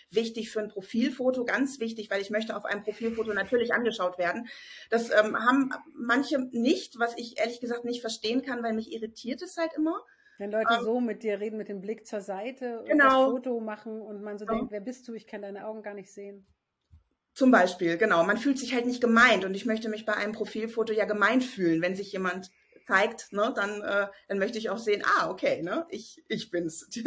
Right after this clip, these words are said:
Speaker 1: die du, die du meinst gerade in dem Moment.“
Speaker 2: Also
Speaker 1: Und
Speaker 2: über diese, ja?
Speaker 1: Ach so, ich kann, nee, sag, sag
Speaker 2: Okay,
Speaker 1: ruhig.
Speaker 2: ähm, äh, über diese, über diese, über diese, diesen Ansatz Hard- und Headshots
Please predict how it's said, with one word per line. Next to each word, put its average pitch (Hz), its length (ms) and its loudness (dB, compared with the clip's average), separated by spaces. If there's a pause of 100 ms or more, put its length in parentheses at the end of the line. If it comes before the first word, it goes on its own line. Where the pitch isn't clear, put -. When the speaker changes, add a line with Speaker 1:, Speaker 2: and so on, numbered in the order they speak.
(120)
Speaker 1:
die 202 100 -2
du, 190 120 -6
die 214 180 -4
du 220 100 4
meinst 165 360 6
gerade 165 240 4
in 156 100 -4
dem 156 120 2
Moment.“ 147 380 -6 (580)
Speaker 2:
Also 240 180 6
Speaker 1:
Und 214 60 8
Speaker 2:
über 262 120 2
diese, 269 300 -2 (400)
ja? 226 240 -8 (720)
Speaker 1:
Ach - 80 0
so, 480 160 6
ich 226 100 -4
kann, 277 400 -4
nee, 403 180 -2
sag, 302 300 -4
sag 277 140 -2
Speaker 2:
Okay, 285 100 0
Speaker 1:
ruhig. 277 160 4 (100)
Speaker 2:
ähm, 294 140 0
äh, 277 360 -6
über 277 160 0
diese, 262 320 0
über 254 300 -6
diese, 220 720 -6 (420)
über 220 200 -6
diese, 214 320 -12 (220)
diesen 208 260 -12
Ansatz 277 480 -8
Hard- 226 500 -10
und 202 120 -14
Headshots 220 720 -12